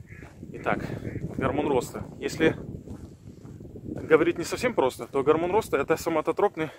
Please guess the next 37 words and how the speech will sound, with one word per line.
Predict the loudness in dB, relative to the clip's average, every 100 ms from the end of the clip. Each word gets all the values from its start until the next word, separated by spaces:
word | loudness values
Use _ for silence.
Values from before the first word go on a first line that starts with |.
| -18 -10
гормон. | 0 0 0 -8 -14 -20 -18 -16 -14 -16 -10
Есть | -4 -2
препараты | -4 4 6 6 4
на | 0
основе | 0 -2 0
этого | 0 0 0 -2 -16
гормона, | -6 -4 0 0 0
который | -4 -6 -4
называется | -2 2 2 0
соматропин. | -6 -4 -2 -6 -6 -10 -10 -14 -20 -20 -20 -20 -18
Как-то | -12 -10 -4
так, | -4
по-моему. | -4 -6 -4 -6 -14 -20 -20 -18 -20 -20 -20 -20 _ -20 -18 -16 -2
Я | 0
не | 0
знаю, | 0 0
я | 0
никогда | 0 0
этого | 0 -2 -6 -8 -12 -16
не | -8 -6
пробовал. | 2 2 4 0 -6 -14 -12 -14 -16 -20 -20 -20 -20 -18
Потому | -12 -10
что | -8
трени-, | -2 -2 -2 -8 -20 -18 -18 -4
хочу, | -2 -2 -4
чтобы | -6 -2
вы |
тренировались | 4 6 8 6
натурально, | 4 0 8 8 8
и | 0
сам | 4 4
тренируюсь | 4 0 -2 -4
натурально. | -2 2 2 2
И | -8
хочу | -10 -8 -6
показать, | 2 4 4
что | 0 -6